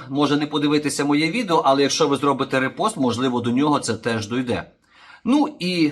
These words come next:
на завершення сьогоднішнього дійства хочу сказати, що є така відома компанія Абсолют, та, яка виготовляє горілку, і вона повертається на ринок Російської Федерації.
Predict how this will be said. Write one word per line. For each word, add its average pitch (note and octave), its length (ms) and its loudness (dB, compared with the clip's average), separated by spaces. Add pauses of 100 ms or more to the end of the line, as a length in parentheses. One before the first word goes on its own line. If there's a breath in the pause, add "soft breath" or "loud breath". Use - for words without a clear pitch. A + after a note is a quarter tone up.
на C3 140 0
завершення A#2+ 680 -2
сьогоднішнього A2+ 760 -6
дійства D3+ 380 -8
хочу A#2+ 240 -10
сказати, D3 440 -6
що A2+ 540 -6
є B2 140 -6
така G#2 320 -8
відома A2+ 340 -6
компанія G2 640 -6
Абсолют, F3 600 -4
та, C3+ 140 -2
яка A#2+ 180 -6
виготовляє A#2 640 -4
горілку, G#2+ 560 -8 (120)
і A2+ 240 -6
вона C3+ 300 -2
повертається D#3 680 -8
на B2+ 120 -4
ринок A2+ 500 -10
Російської G2 520 -12
Федерації. F2+ 580 -10